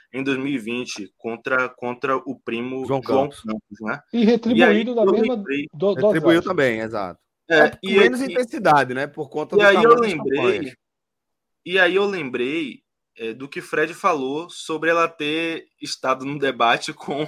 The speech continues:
Speaker 1: um terço, que eu acho um
Speaker 2: É.
Speaker 1: negócio, coisas da política brasileira, assim, que n-,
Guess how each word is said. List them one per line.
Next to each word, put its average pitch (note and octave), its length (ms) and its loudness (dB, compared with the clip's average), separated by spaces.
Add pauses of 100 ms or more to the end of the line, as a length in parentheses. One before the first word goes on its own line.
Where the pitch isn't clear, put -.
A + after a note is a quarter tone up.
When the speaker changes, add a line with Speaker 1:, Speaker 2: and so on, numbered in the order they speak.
(120)
Speaker 1:
um E3+ 220 -14
terço, C#3+ 380 -6 (360)
que - 60 -10
eu G4+ 60 -4
acho D#3+ 240 2
um E3 40 -10
Speaker 2:
É. E3 40 -6
Speaker 1:
negócio, - 320 -4 (920)
coisas F3+ 340 0
da D#3+ 180 4
política C#3 380 -6
brasileira, C#3 560 -2
assim, B2+ 320 -14
que B2 720 -10
n-, C3+ 500 -8